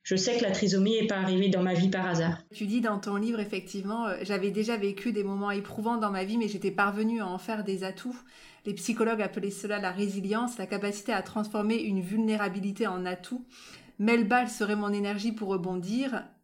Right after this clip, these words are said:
Speaker 2: Je savais qu'elle serait un cadeau du ciel et que je ne devais pas lâcher. »
Speaker 1: Alors moi, j'ai découvert une phrase, euh, une maxime récemment qui, euh, je trouve, illustre bien cet épisode de ma vie.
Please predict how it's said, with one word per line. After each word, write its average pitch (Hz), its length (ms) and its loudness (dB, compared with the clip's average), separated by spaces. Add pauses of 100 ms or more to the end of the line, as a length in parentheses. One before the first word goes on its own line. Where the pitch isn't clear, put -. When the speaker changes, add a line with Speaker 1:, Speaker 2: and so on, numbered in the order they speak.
(120)
Speaker 2:
Je 185 180 0
savais 226 400 2
qu'elle 208 220 -2
serait 214 240 -2
un 196 140 -2
cadeau 202 280 -2
du 196 160 -4
ciel 226 300 -2
et 202 80 0
que 185 160 -2
je 180 100 -2
ne 190 160 -2
devais 196 240 2
pas 214 220 0
lâcher. » 190 420 -4 (440)
Speaker 1:
Alors 208 160 2
moi, 269 100 4
j'ai 254 160 2
découvert 285 380 4
une 262 140 6
phrase, 247 420 2
euh, 196 180 4
une 196 140 6
maxime 220 500 4
récemment 202 720 4
qui, 208 300 2
euh, 170 160 6
je 170 120 2
trouve, 262 300 2
illustre 214 420 4
bien 214 380 4
cet 185 240 2
épisode 196 360 4
de 190 100 4
ma 185 140 4
vie. 214 360 2